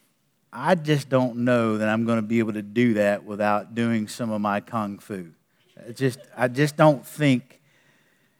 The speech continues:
And so kinda here's the point in that, and maybe you've already caught on to it, maybe not.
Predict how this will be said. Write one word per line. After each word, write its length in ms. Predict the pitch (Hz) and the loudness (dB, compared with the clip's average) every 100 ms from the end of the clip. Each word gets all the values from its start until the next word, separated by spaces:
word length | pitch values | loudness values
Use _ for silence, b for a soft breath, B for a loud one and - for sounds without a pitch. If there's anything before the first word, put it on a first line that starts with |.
| _ _ _ _ _ | _ _ _ _ _
And 100 | - | -12
so 100 | - | -6
kinda 240 | 147 214 | 2 4
here's 320 | 175 233 262 170 | 4 4 2 2
the 160 | 160 | 0
point 420 | - - 202 170 | 0 0 2 2
in 140 | 131 131 | 2 2
that, 300 | 123 143 147 | 6 4 4
and 200 | 135 143 | 0 0
maybe 220 | 151 160 | 2 2
you've 180 | 156 139 | 0 4
already 240 | 147 127 | 6 6
caught 360 | 117 - 147 135 | 2 0 4 4
on 240 | 135 151 | 4 2
to 200 | 139 123 | 0 2
it, 160 | 135 123 | 2 0
maybe 320 | 123 135 123 | 0 0 2
not. 460 | 113 139 135 123 | 2 2 4 2